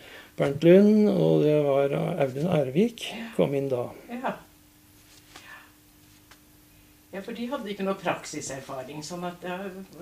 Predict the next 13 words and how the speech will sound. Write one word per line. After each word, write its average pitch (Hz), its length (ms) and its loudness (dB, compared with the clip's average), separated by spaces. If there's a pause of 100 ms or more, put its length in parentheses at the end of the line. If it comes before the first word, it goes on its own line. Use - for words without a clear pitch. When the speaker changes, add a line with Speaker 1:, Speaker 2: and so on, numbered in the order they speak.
Speaker 2:
tenk 196 240 -14
på 175 100 -10
det 165 160 -8
du 175 80 -12
sa, 170 220 -8
at 170 80 -16
du 156 60 -16
representerte 160 680 -10
Speaker 1:
Ja, 175 160 4
vi 202 80 6
Speaker 2:
den 190 160 6
Speaker 1:
var 190 160 6
to 190 380 2